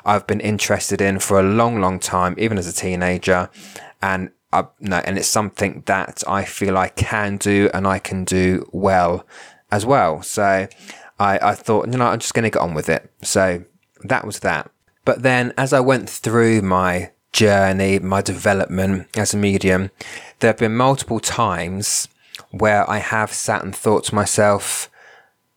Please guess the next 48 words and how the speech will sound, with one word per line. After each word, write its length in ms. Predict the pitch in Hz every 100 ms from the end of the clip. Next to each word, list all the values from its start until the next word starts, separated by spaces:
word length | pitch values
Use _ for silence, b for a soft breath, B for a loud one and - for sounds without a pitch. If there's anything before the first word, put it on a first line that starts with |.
| _ _
"I 120 | 123 123
can't 300 | 139 135 -
do 220 | 147 139
this. 540 | 95 87 - - - - _ -
I 80 |
can't 320 | 104 135 123 -
do 160 | 135
it." 220 | 98 92 -
I, 160 | 104 113 - _
for, 240 | - 123
and 280 | 110 113 - _
again, 300 | 110 120 107
multiple 360 | 117 123 - 104
reasons, 340 | 104 98 98
which 60 | -
I'll 100 | 90
talk 260 | - 107
about 200 | - 95
in 80 | 87
a 40 | 98
minute. 300 | 95 82 - B B B _
But 220 | 117 -
there 100 | 110
were 160 | 117 113
some 140 | -
serious 640 | - - 120 117 113 113
times 480 | - - 113 98 92
where 80 | 101
I 100 | 98
thought, 340 | - 104 101
"I'm, 140 | 95 101
I'm, 220 | - 101
I'm 140 | 92 104
gonna 140 | 104
stop 340 | - - - -
doing 280 | 107 95
this. 380 | 87 95 - - B B B B -
I'm 180 | 101 98
gonna 200 | 101 95
get 360 | 104 98 - B B B -
a 60 |
full-time 520 | - 135 120 123 117
job 240 | 107 107 -
somewhere 480 | - 107 104 98 98
else, 500 | 95 95 - - -
and 240 | - 101 98
I'm 120 | 98
gonna 380 | 101 98 95